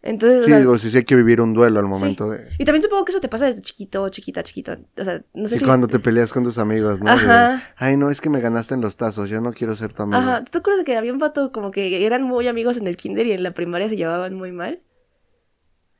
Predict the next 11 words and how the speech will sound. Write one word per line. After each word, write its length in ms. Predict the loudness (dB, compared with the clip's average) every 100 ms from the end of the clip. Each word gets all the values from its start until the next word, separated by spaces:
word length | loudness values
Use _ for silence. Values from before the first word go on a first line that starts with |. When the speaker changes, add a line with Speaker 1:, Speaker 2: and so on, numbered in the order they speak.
| _ _ _ _ _ _ _ _ _ _ _ _ _ _ -10
Speaker 1:
No 120 | -8
me 100 | -6
acu-, 140 | -8 -8
Axel 280 | -10 -8 -8
se 80 | -6
llamaba 340 | -8 -6 -6
Alex, 420 | -6 -6 -8 -20 -12
a-, 240 | -10 -8 -8
algo 320 | -8 -8 -10
así, 240 | -10
Speaker 2:
¿Axel? 40 | -6